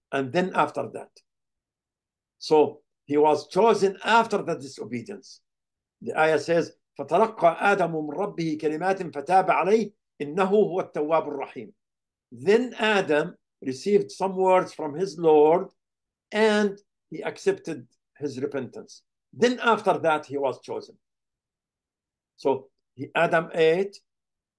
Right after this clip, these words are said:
he realized the mistake, he received words from Allah, he repented, he repeated those words, whatever they are, we don't know.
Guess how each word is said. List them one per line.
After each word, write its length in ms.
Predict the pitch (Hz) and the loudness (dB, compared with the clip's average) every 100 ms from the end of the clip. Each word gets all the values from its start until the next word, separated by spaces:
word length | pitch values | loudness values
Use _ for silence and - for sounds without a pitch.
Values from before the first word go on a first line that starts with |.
| _ _ _ _ | _ _ _ _
he 80 | 131 | -2
realized 460 | 143 147 151 170 160 | 2 4 4 4 0
the 100 | 156 | -8
mistake, 600 | 143 - 156 170 196 _ _ _ _ _ _ _ _ _ _ _ _ _ _ | -10 -4 -2 -2 -6 _ _ _ _ _ _ _ _ _ _ _ _ _ _
he 100 | 127 | -6
received 380 | 131 127 165 127 | -6 -4 -6 -2
words 240 | 151 143 | -2 -2
from 220 | 139 143 143 | -4 -10 -6
Allah, 300 | 143 156 147 | -2 0 0
he 80 | |
repented, 540 | 135 - 147 127 170 - | -2 -2 -6 -8 -12 -6
he 100 | 127 | -6
repeated 460 | 127 147 147 135 | -4 -6 -6 -4
those 260 | 135 139 - | -2 -2 -2
words, 300 | 139 143 - | 0 0 -2
whatever 360 | - 151 143 135 | -8 -6 -6 -4
they 180 | - | -2
are, 220 | - 135 143 | 0 -2 -2
we 140 | 127 | -8
don't 260 | 143 135 - | -8 -8 -4
know. 320 | 135 143 | -4 -4